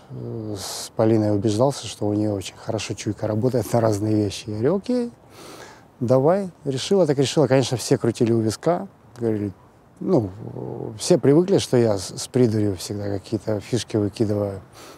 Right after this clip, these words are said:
и в группе, там, и везде. Поэтому, конечно, с пониманием, но так посматривали на меня, говорят: «Как это так ты, вы решили?» Второе, вто-, вторая причина была то, что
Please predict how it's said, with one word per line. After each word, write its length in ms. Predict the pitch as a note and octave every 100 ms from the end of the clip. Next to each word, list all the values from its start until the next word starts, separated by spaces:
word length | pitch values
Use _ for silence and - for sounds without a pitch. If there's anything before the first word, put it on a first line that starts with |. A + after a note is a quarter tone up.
| -
и 60 | A2+
в 100 | F#2+
группе, 320 | A#2 E3 A#2
там, 280 | G#2+ G2 G#2
и 40 |
везде. 360 | A2 G#2+ A2+ G#2 - - - - - -
Поэтому, 440 | G#2+ G#2+ A2 A#2 - - - - -
конечно, 440 | A#2 G#2+ G#2+ A2+ G#2 -
с 100 | -
пониманием, 720 | - A#2 B2+ F3 G3 C3 A#2+
но 220 | A#2+ D3 C#3+
так 200 | B2+ G2
посматривали 680 | B2 - C#3+ A2 G#2+ G#2+ G#2
на 120 | A2
меня, 260 | A#2 D3+
говорят: 280 | D3 A2+ G#2+ - -
«Как 220 | A#2+ G#2+
это 140 | G#2
так 160 | G2+ A2 -
ты, 160 | A2 G#2
вы 200 | G#2+ G#2+
решили?» 420 | G2+ D#3 C#3+ G#2 - - - - - - - - - - - -
Второе, 920 | C3+ - C3+ C#3+ F#3+ G3 F#3 E3+ D#3
вто-, 440 | - D#3+ D#3 D3
вторая 360 | B2+ D#3+ D#3+ E3+
причина 380 | D#3 C#3 D#3+ D3+
была 320 | C#3+ C#3+ C3 C3 - - E3+
то, 100 | D3+
что 480 | - D3 C#3+ C#3